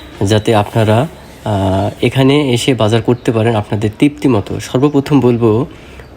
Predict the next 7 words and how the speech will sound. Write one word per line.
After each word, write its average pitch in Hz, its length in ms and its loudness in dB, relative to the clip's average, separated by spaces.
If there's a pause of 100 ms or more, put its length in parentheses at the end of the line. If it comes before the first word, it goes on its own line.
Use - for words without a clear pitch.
প্রতিবার 131 640 2 (520)
দুই 117 180 4
দিন 110 460 2
ব্যাপী 104 540 -2
এখানে 107 520 0 (500)
বাজার 107 340 2
বসে 127 400 0